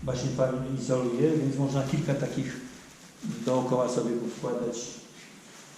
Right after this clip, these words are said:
kartoników. Teraz oczywiście bliżej. Jak to wygląda w środku? No więc w środku to wygląda tak,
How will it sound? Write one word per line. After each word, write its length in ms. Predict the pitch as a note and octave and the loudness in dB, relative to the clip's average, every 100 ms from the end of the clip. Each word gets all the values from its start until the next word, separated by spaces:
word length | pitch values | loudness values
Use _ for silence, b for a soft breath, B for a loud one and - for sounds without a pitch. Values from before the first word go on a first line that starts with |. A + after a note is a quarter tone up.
| - | 4
kartoników. 1000 | - - - - - A#2+ G#2+ - - D3 F3+ - - - - - - - - - - - - - - - - - - - - - | 6 8 6 2 0 0 0 -2 0 0 0 -2 -8 -14 -18 -20 -20 -20 -2 0 2 4 4 4 2 2 0 -4 -8 -6 -4 0
Teraz 360 | C#3 C3+ - - A#2+ - - - | 0 0 -2 -6 -8 -10 -2 4
oczywiście 440 | B2+ - - - | 6 6 6 6
bliżej. 600 | - - - - - C3+ F#3 - - - - - - - - - - | 8 8 8 6 4 4 4 2 0 0 0 0 0 2 4 4 4
Jak 140 | D#3 | 6
to 60 | - | 6
wygląda 400 | D3+ C#3+ C#3 C3+ | 6 8 8 8
w 20 | |
środku? 640 | - - - - - - - - - - - - - - - - - - - - | 8 8 6 4 2 6 8 8 8 8 8 6 6 6 6 8 10 10 8 8
No 60 | |
więc 160 | C3+ C3 | 6 6
w 60 | C#3+ | 6
środku 300 | E3 G#3+ - | 4 0 0
to 100 | D3+ | 0
wygląda 400 | C3 C#3 C3 B2 - | 2 4 4 4 4
tak, 340 | B2+ C3+ E3+ | 6 6 4